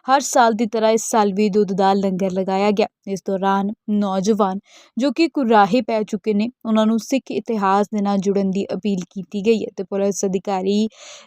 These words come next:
ਜਿਨ੍ਹਾਂ ਦੇ ਵੱਲੋਂ ਨੌਜਵਾਨਾਂ ਨੂੰ ਇਹ ਅਪੀਲ ਕੀਤੀ ਗਈ ਹੈ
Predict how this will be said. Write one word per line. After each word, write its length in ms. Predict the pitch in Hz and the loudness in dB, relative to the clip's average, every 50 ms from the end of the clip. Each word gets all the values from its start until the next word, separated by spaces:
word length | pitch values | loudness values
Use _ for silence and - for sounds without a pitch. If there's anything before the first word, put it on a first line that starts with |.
| _ 220 | _ 0
ਜਿਨ੍ਹਾਂ 300 | 247 269 262 311 320 302 | 0 2 2 2 0 0
ਦੇ 100 | 330 302 | -2 0
ਵੱਲੋਂ 320 | 269 285 262 262 285 277 | 0 0 2 2 2 4
ਨੌਜਵਾਨਾਂ 720 | 262 254 233 220 220 208 226 196 196 202 202 202 208 214 | 4 4 4 2 2 0 0 0 0 0 0 0 0 0
ਨੂੰ 140 | 214 214 214 | 0 0 0
ਇਹ 80 | 208 202 | -2 -2
ਅਪੀਲ 280 | 185 - 196 196 202 | -6 -8 -8 -8 -8
ਕੀਤੀ 420 | 185 _ 214 196 - - 208 190 196 | -8 _ -12 -12 -8 -8 -8 -2 -2
ਗਈ 220 | 208 202 190 196 | -2 -2 0 0
ਹੈ 80 | 202 | -2